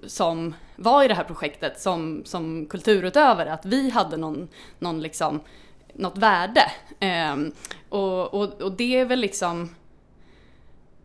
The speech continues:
ja, det är väl liksom intressant och också ganska sorgligt att, att det är så att, att vi har hört, eller liksom den här, eh,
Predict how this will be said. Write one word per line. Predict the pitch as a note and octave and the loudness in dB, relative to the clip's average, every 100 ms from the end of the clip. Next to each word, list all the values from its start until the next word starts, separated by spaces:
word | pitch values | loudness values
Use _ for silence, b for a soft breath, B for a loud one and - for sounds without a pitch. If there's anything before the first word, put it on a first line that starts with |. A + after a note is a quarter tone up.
| - | -2
ja, | G#3+ G3 D#3+ - - - - - - B B B B B B B B B _ - - - - | 0 0 -4 -16 -20 -20 -20 -20 -18 B B B B B B B B B _ -20 -20 -20 -14
det | G3+ C4 | -4 2
är | B3 F#3+ | 4 4
väl | F#3+ F#3+ | 4 0
liksom | F#3+ G3 | -2 -2
intressant | G3 F#3+ G3 G#3 A#3+ - | -2 -4 0 2 2 -2
och | - G3+ | -4 -2
också | D#3+ - G3 | -4 -6 -4
ganska | G3+ F#3 - E3 - _ | -2 -4 -6 -6 -8 _
sorgligt | - A#3 G#3+ F3 C4+ - - - | -4 0 0 0 -4 -4 -10 -4
att, | F#3 - - - - b b b | -4 -4 -12 -14 -14 b b b
att | G#3+ | -2
det | G#3 | 2
är | A#3 B3+ | 2 4
så | B3+ - F#3 | 2 0 0
att, | F#3 F#3 - - | 0 -2 -10 -8
att | F#3 | -8
vi | G3 A#3 A3+ | -4 -4 -2
har | F#3+ F#3 | 0 0
hört, | F#3 C#4 A3 | 2 0 0
eller | G3+ F#3+ F#3+ | -2 -2 -4
liksom | F#3 F#3+ F#3 | -4 -6 -2
den | F#3+ | 0
här, | G3 F#3+ B B B - | 0 -2 B B B -20
eh, | - | -20